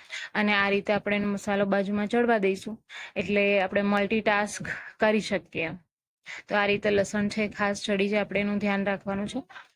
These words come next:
જે મહત્વ છે એ આ મસાલાનું જ છે કે કઈ રીતે મસાલો બને છે.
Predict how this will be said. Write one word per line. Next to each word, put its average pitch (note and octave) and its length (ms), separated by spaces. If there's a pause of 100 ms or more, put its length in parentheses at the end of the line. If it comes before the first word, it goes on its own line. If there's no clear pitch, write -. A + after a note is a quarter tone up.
(140)
જે A#3+ 120
મહત્વ A3+ 500
છે A#3+ 160
એ A#3+ 140
આ A#3 220
મસાલાનું A3 640
જ - 20
છે - 200 (400)
કે G3 160
કઈ G#3 260
રીતે G#3+ 460
મસાલો G#3 420
બને G#3 300
છે. A#3 180